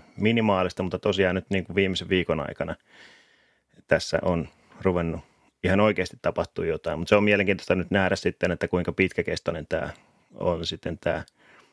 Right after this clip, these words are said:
ryntäys näihin muihin palveluihin. Mä oon ehkä vähän kyyninen tän suhteen, että sitten kun huomataan, että kuitenkin se seitkyt pinnaa kavereista ei vaihda sinne, niin sitten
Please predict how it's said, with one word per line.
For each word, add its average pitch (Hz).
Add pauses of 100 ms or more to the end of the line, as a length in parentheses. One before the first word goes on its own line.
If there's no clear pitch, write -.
(580)
ryntäys 95
näihin 90
muihin 90
palveluihin. 82
Mä 92
oon 95
ehkä 113
vähän 120
kyyninen 95
tän 87
suhteen, 82
että - (280)
sitten -
kun 90
huomataan, 92
että 85
kuitenkin 90
se - (140)
seitkyt -
pinnaa 95
kavereista 92
ei 98
vaihda 87
sinne, 82
niin 80
sitten 85